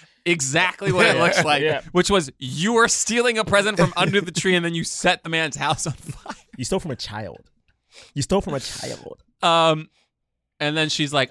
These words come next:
Speaker 1: "I don't wanna hear it." And <laughs> Phil Hartman says, "Your muscles aren't gonna get you out of this one."
Speaker 2: Yeah.
Speaker 1: "Can you take me to the, the parade?" And so they go.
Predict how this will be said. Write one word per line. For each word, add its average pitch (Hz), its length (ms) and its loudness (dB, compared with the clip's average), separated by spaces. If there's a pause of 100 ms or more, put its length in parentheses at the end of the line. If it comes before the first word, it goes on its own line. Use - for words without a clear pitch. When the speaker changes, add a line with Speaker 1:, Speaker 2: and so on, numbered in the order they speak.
Speaker 1:
"I 127 120 2
don't 135 100 -2
wanna 127 220 -4
hear 107 380 -6
it." 104 220 -10 (600)
And 101 720 -8 (800)
<laughs> - 20 -2 (640)
Phil 117 220 -6
Hartman 104 320 -6
says, 92 480 -16
"Your - 180 -18
muscles 95 300 -16
aren't 95 140 -18
gonna 92 120 -20
get 95 180 -20
you 92 80 -16
out 90 60 -16
of 92 80 -18
this - 180 -18
one." 85 280 -20 (180)
Speaker 2:
Yeah. 95 300 -6 (500)
Speaker 1:
"Can 117 140 -8
you 101 80 -10
take 107 200 -10
me 101 120 -14
to 101 140 -16
the, 95 320 -12 (160)
the 104 100 -12
parade?" 85 420 -8
And 87 100 -16
so 95 120 -14
they 95 160 -12
go. 90 460 -14